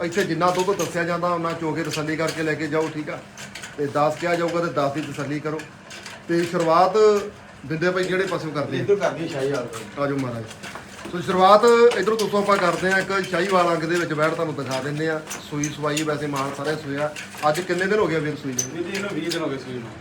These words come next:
Speaker 1: ਵੀਹ ਕੁ ਦਿਨ ਦਾ ਸਮਾਂ ਹੋ ਗਿਆ।
Speaker 2: ਹਾਂਜੀ।
Speaker 1: ਮਗਰ ਬੱਚਾ ਆ ਗਿਆ।
Speaker 2: ਹਾਂਜੀ।
Speaker 1: ਮਗਰ ਬੱਚਾ।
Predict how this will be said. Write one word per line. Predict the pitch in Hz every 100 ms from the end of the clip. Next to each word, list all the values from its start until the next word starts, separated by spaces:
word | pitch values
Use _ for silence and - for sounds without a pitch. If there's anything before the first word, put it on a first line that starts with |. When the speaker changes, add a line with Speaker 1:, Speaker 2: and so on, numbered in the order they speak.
| 123
Speaker 1:
ਵੀਹ | 143 185
ਕੁ | 185
ਦਿਨ | 175
ਦਾ | 180
ਸਮਾਂ | 175 160
ਹੋ | 180 170
ਗਿਆ। | 165 170 165
Speaker 2:
ਹਾਂਜੀ। | 170 147 131 127
Speaker 1:
ਮਗਰ | 156 185
ਬੱਚਾ | 175 - 175
ਆ | 160
ਗਿਆ। | 151 143 - - -
Speaker 2:
ਹਾਂਜੀ। | 160 131 123 104 - - 147
Speaker 1:
ਮਗਰ | 151 156
ਬੱਚਾ। | 139 - 127